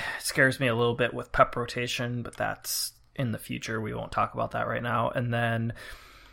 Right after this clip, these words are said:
my team should, the, the interesting thing was, I think I can navigate game week thirty-three without a ton of issues, um, with the ability to make some more moves and field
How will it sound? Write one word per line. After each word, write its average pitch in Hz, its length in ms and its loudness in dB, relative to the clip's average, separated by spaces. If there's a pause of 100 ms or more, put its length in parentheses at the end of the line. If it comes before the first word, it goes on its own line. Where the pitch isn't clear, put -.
(160)
my 185 100 8
team 269 340 2
should, 190 480 4
the, 170 340 4
the - 220 -2
interesting 240 520 6
thing 139 240 4
was, 127 200 8
I 120 120 -2
think 214 360 0
I 208 120 8
can 151 260 0
navigate 123 640 4
game 120 240 0
week 117 180 -2
thirty-three 117 1120 -2 (1200)
without 127 920 6 (1200)
a 131 100 0
ton 131 600 6
of 117 480 4
issues, 151 640 2 (160)
um, 113 960 2 (600)
with 143 280 0
the 127 160 2
ability 117 520 2
to 113 200 -4
make 110 320 -2
some 123 180 0
more 110 260 2
moves 110 400 0
and 104 160 -4
field 107 400 -2